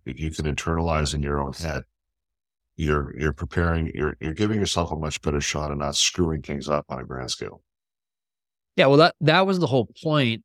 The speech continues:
Speaker 2: of this "Are we sure?"
Speaker 1: Yeah.
Speaker 2: conversation. It was to, to, I, I think this is investable, actually. The "Are we sure?" is, if we didn't prove it here, there's just, we're not,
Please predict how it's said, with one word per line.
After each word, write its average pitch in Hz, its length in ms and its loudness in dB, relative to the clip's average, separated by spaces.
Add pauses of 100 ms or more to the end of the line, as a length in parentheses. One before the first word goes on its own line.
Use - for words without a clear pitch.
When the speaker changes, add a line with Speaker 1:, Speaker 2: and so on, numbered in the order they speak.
Speaker 2:
of 117 280 2
this 113 280 0
"Are 117 240 0
we 110 200 2
sure?" 104 580 -2
Speaker 1:
Yeah. - 380 -14
Speaker 2:
conversation. 110 800 -8
It 120 120 -2
was 120 360 8
to, - 200 0 (140)
to, 117 440 2 (760)
I, 135 180 -2
I 139 60 0
think 170 200 0
this 120 120 0
is 185 180 6
investable, 127 560 2
actually. 110 420 -2
The 113 220 -4
"Are 135 180 -2
we 131 120 2
sure?" 147 300 2
is, 113 160 -2 (760)
if 127 240 -10
we 123 140 -6
didn't 143 240 -6
prove 135 220 -6
it 104 80 -6
here, 120 260 2
there's 110 280 -2 (100)
just, 110 240 -10 (100)
we're 113 120 0
not, 139 280 0